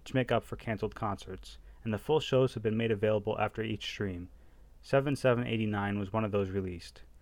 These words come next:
I can't believe how generous the band and their people have been on that front. I feel completely fortunate to be in their fan base.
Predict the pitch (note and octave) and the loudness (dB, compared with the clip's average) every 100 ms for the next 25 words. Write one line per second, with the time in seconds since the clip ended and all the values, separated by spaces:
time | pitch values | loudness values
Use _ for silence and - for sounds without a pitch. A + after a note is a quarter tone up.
0 | - - A2 - D3 C#3 C#3 C3 B2 G#2 | -20 -8 -6 -2 -2 2 2 4 2 2
1 | A2 A2 G2+ G#2+ G#2 G2+ G2 G2 - G#2+ | 0 0 -2 -4 -4 -2 -4 -6 -6 -4
2 | G#2 F#2+ G2 G2+ F#2+ G2 F#2+ A#2+ F#2 - | -2 -2 0 0 0 -4 -4 -4 -4 -6
3 | - - - - - G#2+ - A#2 A2 C#3+ | -20 -20 -20 -20 -2 0 2 0 0 0
4 | D3 C3+ B2 A2+ - A2 G#2 G#2 G#2 G#2 | 0 0 0 0 0 -4 -4 -6 -6 -6
5 | - G2 G2 - F#2 E2+ F2+ - | -8 -6 -6 -8 -8 -10 -12 -16